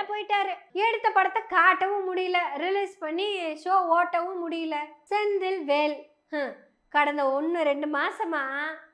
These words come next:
எல்லாத்துக்கும் சீசனுக்காக அழகு குத்தி காவடி தூக்க வச்சுட்டு இருக்கிறாரு. ஒரு ஆறு மாசத்துக்கு முன்னாடி இதே இவங்க அரண்டு போனது யார பார்த்து தெரியுமா? மதி, மதி வதனி.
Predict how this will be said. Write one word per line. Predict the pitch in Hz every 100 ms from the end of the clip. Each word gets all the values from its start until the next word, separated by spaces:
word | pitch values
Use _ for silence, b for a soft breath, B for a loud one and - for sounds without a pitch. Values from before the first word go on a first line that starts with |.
| -
எல்லாத்துக்கும் | 381 427 403 392 370 339 320 427 440
சீசனுக்காக | 381 370 370 359 320 302 294 349 294 339 -
அழகு | 240 233 254 269
குத்தி | 254 262 - 277 285 403 403
காவடி | 339 339 392 392
தூக்க | 370 330 339
வச்சுட்டு | 320 320 311
இருக்கிறாரு. | 302 302 294 285 277 - _
ஒரு | 381 440
ஆறு | 415 453 523 508
மாசத்துக்கு | 508 508 453 427 427
முன்னாடி | 427 415 415 359
இதே | 254 226 359 440
இவங்க | 359 349 320
அரண்டு | 294 294 294 339 330
போனது | 330 320 302
யார | 302 233 214 208 254 262
பார்த்து | 254 262
தெரியுமா? | 240 240 247 240 254 330 359 339 320 _ _
மதி, | 254 277 320 302 _ _
மதி | 247 262 262 403 392 240
வதனி. | 247 220 254 247 277 294 196